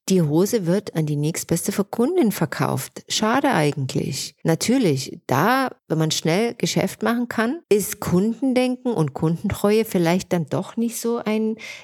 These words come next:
ernstzunehmender Wert. In dem Fall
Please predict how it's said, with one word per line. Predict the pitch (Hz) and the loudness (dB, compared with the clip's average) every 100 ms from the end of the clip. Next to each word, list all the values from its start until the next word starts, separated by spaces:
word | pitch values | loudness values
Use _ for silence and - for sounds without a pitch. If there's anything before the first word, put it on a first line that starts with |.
| - | -4
ernstzunehmender | 180 214 - 233 220 220 220 220 214 | 0 2 0 0 2 2 2 0 2
Wert. | 208 285 311 - _ - | 2 0 -2 -8 _ 0
In | 202 185 | 2 4
dem | 214 269 | 4 2
Fall | 294 254 254 262 - | 2 0 0 -2 -6